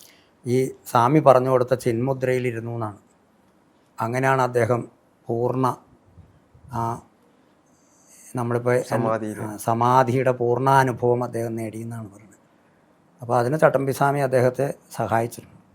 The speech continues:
Speaker 1: ഞാനിപ്പോൾ സഹായിച്ചു എന്നേ പറയുന്നുള്ളൂ, ഏ, ഗുരുസ്ഥാനീയൻ എന്ന് പറയാം. ആ, അതാണ് ചിന്മുദ്ര. ചിന്മുദ്രയുടെ പ്രയോജനം അതാണ്.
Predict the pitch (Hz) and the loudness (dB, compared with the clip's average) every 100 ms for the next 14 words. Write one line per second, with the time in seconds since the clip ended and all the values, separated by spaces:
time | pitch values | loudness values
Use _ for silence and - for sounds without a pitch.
0 | _ _ - 120 135 143 131 147 151 165 | _ _ -8 -6 2 4 6 4 2 -2
1 | 175 147 143 147 - _ _ _ - 139 | 2 2 2 -4 -10 _ _ _ -4 -2
2 | 127 - 123 147 170 - 135 127 - 139 | -2 -4 -10 -12 -14 -6 -4 0 4 4
3 | 143 143 147 143 120 101 - _ _ _ | 4 0 0 2 2 2 -2 _ _ _
4 | _ _ _ _ _ _ _ _ _ - | _ _ _ _ _ _ _ _ _ 0
5 | 170 180 196 190 170 143 127 120 113 110 | 6 8 10 8 8 4 2 -2 -2 -4
6 | - - 143 156 170 180 196 190 165 165 | -6 -2 0 4 8 10 10 10 12 12
7 | 185 196 202 143 110 101 | 12 12 12 10 8 0